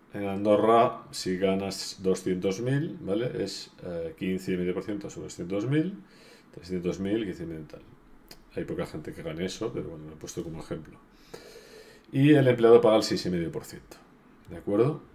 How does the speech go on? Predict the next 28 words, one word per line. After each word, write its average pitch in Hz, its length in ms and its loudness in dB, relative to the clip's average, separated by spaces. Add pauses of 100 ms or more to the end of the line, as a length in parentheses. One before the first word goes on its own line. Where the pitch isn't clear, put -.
(920)
Los 120 600 10
freelance, 160 880 8
pues, - 240 -4
eh, 104 400 4
eh, 95 380 -4
ahora 117 580 8
está, 113 840 4
eh, 95 580 -2
dependiendo 101 760 2
del 110 160 6
nivel 110 180 2
de 110 80 0
ingresos 113 540 4
y - 20 -10
si 101 100 -12
se 104 140 0
acaban 107 280 0
de 104 60 -4
empezar 107 280 -2
la 107 80 2
actividad 104 460 2
o - 20 -2
no 101 80 -2
acaban 101 200 -2
de 101 60 -4
empezar 101 240 -4
la 101 80 2
actividad, 98 520 0